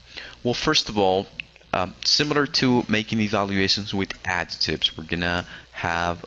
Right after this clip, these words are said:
a subject. So in this case, we're gonna say apartments. Okay, that's gonna follow a verb. In this case, it's no longer the verb to be. So that's the first thing that changes.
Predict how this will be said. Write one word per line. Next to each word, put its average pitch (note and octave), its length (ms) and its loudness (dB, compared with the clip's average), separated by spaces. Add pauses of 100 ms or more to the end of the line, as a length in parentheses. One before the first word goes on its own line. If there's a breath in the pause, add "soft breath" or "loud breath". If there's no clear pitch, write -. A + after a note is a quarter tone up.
a F#2 60 0
subject. - 460 0
So - 140 0
in D#2+ 80 -2
this E2 180 2
case, E2+ 260 -2
we're D#2+ 80 -2
gonna E2 140 -2
say - 220 0
apartments. - 760 -2 (180)
Okay, - 180 -6 (640 loud breath)
that's A#2+ 240 -2
gonna C3+ 240 0
follow G#2+ 500 2 (640)
a - 40 -2
verb. E2+ 520 0 (340)
In G2 180 -2
this D3 280 4
case, F2+ 500 0
it's - 300 0
no B2+ 140 4
longer A2+ 380 4
the G2 120 -2
verb F2+ 300 2
to F#2 80 -4
be. D#2 100 -2
So - 140 2
that's A2 180 0
the - 100 -10
first - 460 2
thing A#2+ 200 0
that G#2+ 160 0
changes. - 480 0